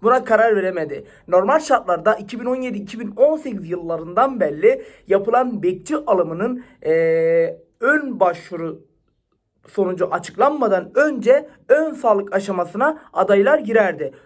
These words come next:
Ön sağlıktan geçen adaylar ikinci bir tabi tutulan sınav aşamasına girerdi kardeşlerim. Bu zamana kadar bu şekilde olmuştu. Ve dün, e, Emniyet Genel Müdürlüğü böyle bir paylaşım yaparak herkesi şaşırtmıştı.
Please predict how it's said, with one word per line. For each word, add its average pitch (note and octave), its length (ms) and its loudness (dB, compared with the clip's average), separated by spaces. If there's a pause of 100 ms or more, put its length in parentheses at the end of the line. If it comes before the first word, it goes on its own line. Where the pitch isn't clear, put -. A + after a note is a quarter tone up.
(120)
Ön D#4+ 260 0
sağlıktan G3+ 540 -2
geçen G3 280 -2
adaylar F3+ 480 0 (220)
ikinci G#3+ 500 -6
bir G#3+ 200 -2 (260)
tabi G3 320 0
tutulan C#4+ 440 0 (220)
sınav B3+ 300 0
aşamasına A3 540 0
girerdi A#3+ 380 0
kardeşlerim. D3 580 -4 (200)
Bu F#3+ 40 -10
zamana A#3+ 340 2
kadar C#4+ 400 0
bu E4 100 4
şekilde G#3 380 0
olmuştu. D#3 540 -2 (260)
Ve - 180 2
dün, D4+ 380 -6 (140)
e, D#3+ 100 -4
Emniyet E3 560 -2
Genel C#4+ 260 4
Müdürlüğü C4+ 520 -4 (260)
böyle A3 220 0
bir C#4 140 -4
paylaşım G3+ 460 0
yaparak A#3+ 460 0 (100)
herkesi A#3+ 640 -4
şaşırtmıştı. G3 720 -6